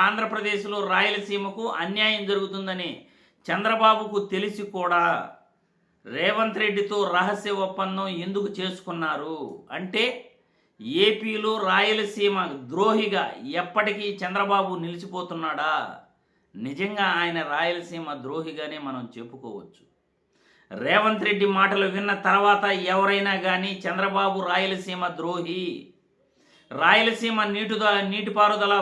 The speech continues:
ప్రాజెక్టులు రేవంత్ రెడ్డి మాటల తర్వాత, రేవంత్ రెడ్డి ఇచ్చిన సలహా తర్వాత ఆపేశాడు. అందుకే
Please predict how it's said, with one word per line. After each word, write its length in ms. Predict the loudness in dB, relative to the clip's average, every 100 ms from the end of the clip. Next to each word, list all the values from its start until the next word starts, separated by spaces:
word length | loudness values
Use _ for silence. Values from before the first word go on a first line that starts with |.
| 4
ప్రాజెక్టులు 560 | 4 4 2 -2 -4 -6 -8 _ _ -4 2
రేవంత్ 360 | 2 4 2 -2
రెడ్డి 200 | 0 0 2
మాటల 280 | 2 2 -2 0
తర్వాత, 320 | 0 0 0 0
రేవంత్ 340 | 0 0 -2 -2
రెడ్డి 260 | -2 -2 -4 -4 -8 -20 _ -12
ఇచ్చిన 260 | -10 -4 -2 -2 -4 -14 _ _ _ _ _
సలహా 300 | 4 8 8 6
తర్వాత 320 | 4 4 4 6 8 8
ఆపేశాడు. 720 | 6 4 0 2 2 2 -2 -4 -8 -14 _ _ _ _ _ _ _ _ _ _ _ _ -14
అందుకే 440 | -6 -4 -2 0